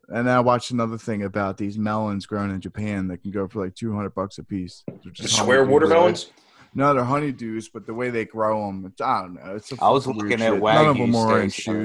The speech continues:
Speaker 1: shoes.
Speaker 3: day just out of, like, pure enjoyment. They were fucking, it's like two, two New York, like, two strip steaks are a thousand dollars,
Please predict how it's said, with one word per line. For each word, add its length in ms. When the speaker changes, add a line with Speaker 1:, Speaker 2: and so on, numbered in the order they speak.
Speaker 1:
shoes. 320
Speaker 3:
day 180
just 280
out 140
of, 80
like, 500
pure 240
enjoyment. 580
They 80
were 100
fucking, 680
it's 100
like 340
two, 400
two 240
New 140
York, 280
like, 280
two 140
strip 300
steaks 540
are 100
a 40
thousand 360
dollars, 400